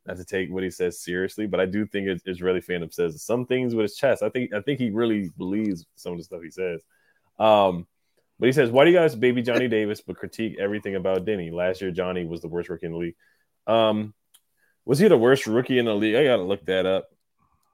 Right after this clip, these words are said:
to be honest with you, but I'm not gonna debate who the worst rookie in the league was.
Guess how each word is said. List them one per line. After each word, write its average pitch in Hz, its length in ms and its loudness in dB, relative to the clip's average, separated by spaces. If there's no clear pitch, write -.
to 98 100 -8
be 95 200 -4
honest 98 260 -6
with 92 160 -8
you, 90 140 -4
but 95 120 0
I'm 110 80 2
not 117 200 4
gonna 90 120 -2
debate 90 460 -4
who 95 160 -8
the 82 80 -10
worst 87 300 -8
rookie 87 180 -10
in 85 60 -10
the 80 60 -10
league 87 260 -8
was. 95 340 -4